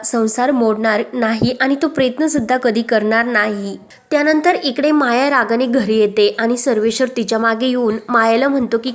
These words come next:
"खरंच किती बेअक्कल बाई आहेस ग, स्वतःच्या मुलीचा संसार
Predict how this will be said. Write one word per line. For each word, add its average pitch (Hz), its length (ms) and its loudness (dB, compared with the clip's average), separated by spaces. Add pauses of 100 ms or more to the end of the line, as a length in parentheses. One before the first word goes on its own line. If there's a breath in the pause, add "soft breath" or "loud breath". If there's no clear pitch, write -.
"खरंच 269 420 0
किती 269 240 -2
बेअक्कल 247 540 0 (960 loud breath)
बाई 233 320 0 (100)
आहेस 233 460 -2
ग, 233 140 0
स्वतःच्या 254 520 -4
मुलीचा 233 400 -2
संसार 240 520 0